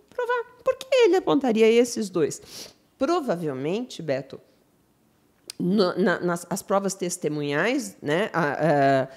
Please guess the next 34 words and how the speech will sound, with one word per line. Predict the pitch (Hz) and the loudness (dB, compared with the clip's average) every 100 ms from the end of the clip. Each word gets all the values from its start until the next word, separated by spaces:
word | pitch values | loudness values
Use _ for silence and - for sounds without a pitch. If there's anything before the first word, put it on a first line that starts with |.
| - - | -18 0
rea-, | 170 175 160 | 4 4 4
a, | 156 147 156 | 0 -2 -4
a | |
prova | 165 170 175 | 0 0 0
testemunhal | 180 - 160 151 | -4 -4 -2 -2
realizada, | 180 143 143 135 139 139 - - - - - | -2 -4 -2 -2 -2 -4 -8 -20 -20 -20 -2
é, | 165 156 156 151 147 131 | 4 6 8 6 4 2
em | 170 170 | 4 4
juízo, | 170 135 143 233 294 294 - - - | 2 -2 -2 -2 -2 -4 -8 -20 -2
tenha | 247 262 240 | 0 2 0
mostrado | 220 220 - 202 240 339 | -2 -4 -2 0 2 0
a | 330 | -2
presença | - 254 240 226 220 220 220 196 | 0 0 4 4 4 2 2 4
desses | 202 208 208 190 | 4 4 0 0
dois | 202 185 180 | 2 2 2
homens | 160 175 220 | 0 0 -2
naquele | 220 247 277 320 | -2 -2 0 2
local. | 370 415 - 440 226 151 - _ _ _ _ | 0 -2 0 2 2 -2 -6 _ _ _ _
Nós | 151 165 | 0 2
não | 175 | 2
sabemos, | 226 320 254 143 135 | -2 0 2 2 0
não | 165 | -2
temos | 185 214 220 | -2 0 0
acesso | 233 240 233 240 | 0 0 0 0
aos | 262 226 | 0 0
autos, | 127 - | -2 -4
então | - 165 | -8 -4
não | 165 175 | -2 0
dá | 175 | -2
pra | 180 | -2
gente | 190 202 226 - - - - | 0 0 0 -2 -8 -10 -10
detalhar | 165 214 214 220 226 254 | 2 2 2 2 4 4
isso, | 220 165 143 - - | 4 2 -2 -10 -6
né? | 175 247 | 0 0